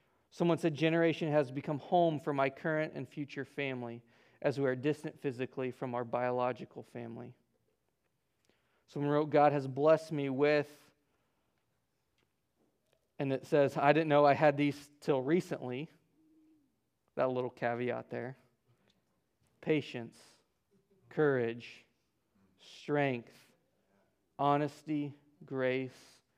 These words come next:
compassion." Someone shared, "I have the blessing of his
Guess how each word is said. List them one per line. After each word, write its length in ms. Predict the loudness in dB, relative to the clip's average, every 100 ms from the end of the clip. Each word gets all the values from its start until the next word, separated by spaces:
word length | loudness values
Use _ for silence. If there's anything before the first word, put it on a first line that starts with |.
| _ _
compassion." 720 | -20 -10 -10 -10 -14 -16 -16 -20 _ _ _ _ _ _ _ _ _ _ _ _ _ _ _ _
Someone 240 | -10 -6
shared, 240 | -2 2 6
"I 120 | 6
have 120 | 4
the 80 | 2
blessing 600 | -2 4 4 2 -2 -2
of 160 | -2 -4
his 180 | -8